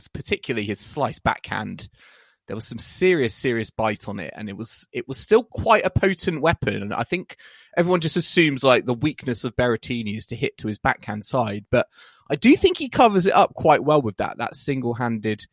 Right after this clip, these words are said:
backhand slice. And, you know, there are lov-, there are a couple of lovely examples, I thought, of, of also his, his shot making at the net. And again, he's not a player I think you just sort of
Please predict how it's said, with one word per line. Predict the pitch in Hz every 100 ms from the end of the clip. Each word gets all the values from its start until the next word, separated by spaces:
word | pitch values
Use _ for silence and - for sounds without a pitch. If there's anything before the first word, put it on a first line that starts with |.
| _ _ _ _ -
backhand | 151 - 143 117
slice. | 110 - 131 107 107 - 123
And, | 113 113 -
you | 151
know, | 135
there | 139 147
are |
lov-, | 180 214 - -
there | 156
are |
a |
couple | - 233 -
of | 165 151
lovely | 175 160 143
examples, | 117 135 139 - 104
I | 110
thought, | - 104 -
of, | 110 -
of | 120
also | 139 165 147 113
his, | 120 113 - _ _ _ _ _ _
his | 143 -
shot | 131 170 -
making | 123 117 117 107
at | 127 110
the | 110
net. | 117 127 101 _ -
And | 117 113 113 - - _ _ _ -
again, | 135 156 113
he's | 107 135
not | 190 247
a |
player | - 226 185
I |
think | 165 160
you | 151
just | 147 165 - - -
sort | - - 127
of | 127